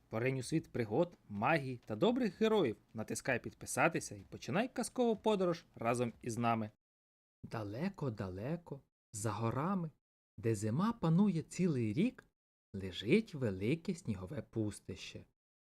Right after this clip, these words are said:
Там не росте жодного деревця, не цвіте жодна квітка, лише безкраї снігові простори і крижаний вітер, що співає свою пісню. На цьому пустищі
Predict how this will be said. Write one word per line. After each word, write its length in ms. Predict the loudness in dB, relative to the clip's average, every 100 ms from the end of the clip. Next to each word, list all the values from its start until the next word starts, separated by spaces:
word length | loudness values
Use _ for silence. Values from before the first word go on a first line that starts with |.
| _
Там 360 | -2 2 2 0 _ _
не 140 | -4 -4
росте 400 | -6 0 0 4
жодного 440 | 4 4 4 2
деревця, 600 | 2 2 0 -4 -8 -10 _ _ _ _ _ _ -2
не 120 | -2
цвіте 560 | -2 -4 0 2 2
жодна 340 | 2 2 2 0
квітка, 640 | 0 0 0 -6 -12 -12 -12 _ _ _ _
лише 320 | -6 -4 -2 -4
безкраї 760 | -4 -10 -12 -4 0 0 -2
снігові 460 | -2 2 2 2 -2
простори 680 | -2 -6 -6 0 0 0 -4 _
і 100 | -10
крижаний 520 | -2 -2 -2 -2 0 2
вітер, 420 | 0 -2 -6 -8 _ _ _
що 180 | -6 -6
співає 580 | -6 -12 -6 0 0
свою 340 | 0 -6 -6 -6
пісню. 520 | -6 -6 -6 -10 -14 -16 _ _ _ _ _ _ _
На 140 | -10 -10
цьому 360 | -2 -2 -2
пустищі 800 | -6 0 2 2 -2 -6 -6 -14